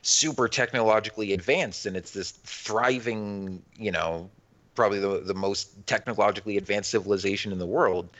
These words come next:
Um, and so that too is, is something really cool for, uh, you know, a-, again, like,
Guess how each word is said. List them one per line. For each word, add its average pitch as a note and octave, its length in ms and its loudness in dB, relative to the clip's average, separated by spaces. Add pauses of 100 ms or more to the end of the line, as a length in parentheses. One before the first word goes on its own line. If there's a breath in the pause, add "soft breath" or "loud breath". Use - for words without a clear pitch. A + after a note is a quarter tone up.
(400 loud breath)
Um, E2 640 2 (340)
and C3 140 2
so C#3+ 140 0
that G#2+ 280 0
too G#3+ 240 -2
is, F2+ 260 -4
is G2 200 -2
something G2 280 -4
really F#2 300 0
cool F2+ 300 0
for, F2 520 2 (360 loud breath)
uh, E2+ 460 6 (720)
you F3+ 100 4
know, G2 220 2
a-, G2 100 4
again, G2 500 2
like, G2+ 200 0